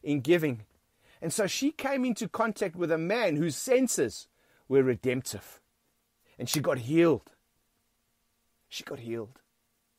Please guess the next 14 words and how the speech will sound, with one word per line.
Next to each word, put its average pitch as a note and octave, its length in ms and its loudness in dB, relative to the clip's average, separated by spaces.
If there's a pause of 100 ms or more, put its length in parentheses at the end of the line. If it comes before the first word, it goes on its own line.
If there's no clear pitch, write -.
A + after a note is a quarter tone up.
(1200)
Turn A#3+ 180 4
with A3+ 100 2
me A3 120 0
to F#3+ 200 -2
Exodus G3 380 -2
fifteen, E3 460 -6
please. C3+ 400 -4 (2250)
Is - 40 -14
this E3+ 120 -4
making F#3+ 300 -2
sense G3+ 300 0
to - 80 -12
you G3 60 -6
today? C#3+ 300 -2